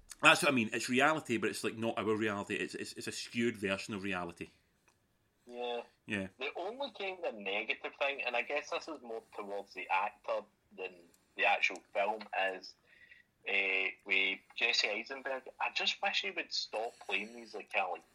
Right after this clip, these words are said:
Speaker 2: weedy, nerdy kind of characters. You know, I, I,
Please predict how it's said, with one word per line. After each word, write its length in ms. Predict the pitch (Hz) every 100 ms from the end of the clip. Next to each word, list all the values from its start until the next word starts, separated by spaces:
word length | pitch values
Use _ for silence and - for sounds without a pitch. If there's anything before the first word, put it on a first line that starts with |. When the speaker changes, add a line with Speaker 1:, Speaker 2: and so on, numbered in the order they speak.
| _ -
Speaker 2:
weedy, 500 | 104 104 107 98 - _ _ _ _ _ _ _ _ 98
nerdy 460 | 107 110 107 107 -
kind 140 | 104 101 95
of 60 | -
characters. 760 | 104 107 131 151 - 147 - - - - 113 120
You 100 | 120
know, 40 |
I, 200 | 120 120 110
I, 80 | -